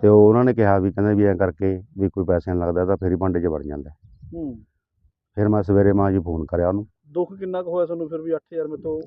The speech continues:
Speaker 2: ਊਂ ਹੀ ਲੈ ਗਿਆ ਝਾੜ ਕੇ?
Speaker 1: ਫਿਰ ਉਹ ਤਾਂ ਜੀ ਮਹਾਰਾਤ ਨੂੰ ਵੀ ਆ, ਅਸੀਂ ਆ ਅੱਠ ਨੌ ਕੁ ਵਜੇ ਕ-, ਘਰੇ ਪਿਆ, ਮੈਂ ਲਿਟਿਆ, ਮੇਰੇ ਦਿਮਾਗ 'ਚ ਆਈ ਵੀ ਅੱਠ ਹਜ਼ਾਰ ਰੁਪਇਆ ਕਾਹਦਾ ਬਣਦਾ ਹੈ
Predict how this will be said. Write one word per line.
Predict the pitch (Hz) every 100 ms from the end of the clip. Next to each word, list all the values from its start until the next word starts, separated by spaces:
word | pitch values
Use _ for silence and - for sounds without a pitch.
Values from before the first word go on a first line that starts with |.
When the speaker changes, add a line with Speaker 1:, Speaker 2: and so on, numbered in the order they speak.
| 170
Speaker 2:
ਊਂ | 156
ਹੀ |
ਲੈ | 151 147
ਗਿਆ | 139
ਝਾੜ | 165 151
ਕੇ? | -
Speaker 1:
ਫਿਰ | 131 _ - 113
ਉਹ | 120
ਤਾਂ | 139
ਜੀ | 143
ਮਹਾਰਾਤ | 135 123 123 123 123
ਨੂੰ | 131
ਵੀ | 127
ਆ, | 123 123 120 -
ਅਸੀਂ | 107 120
ਆ | 117
ਅੱਠ | - - 113 107
ਨੌ | 110 110
ਕੁ | 113
ਵਜੇ | 110 110
ਕ-, | 113 107
ਘਰੇ | - 123 120
ਪਿਆ, | 113 101 107
ਮੈਂ | 113
ਲਿਟਿਆ, | 110 98 110 110 113
ਮੇਰੇ | 110 107 110
ਦਿਮਾਗ | 98 104 98
'ਚ | 98
ਆਈ | 98 101
ਵੀ | 110 107
ਅੱਠ | 104
ਹਜ਼ਾਰ | 101 101
ਰੁਪਇਆ | 98 101
ਕਾਹਦਾ | 95 92 101
ਬਣਦਾ | 107 98
ਹੈ | 98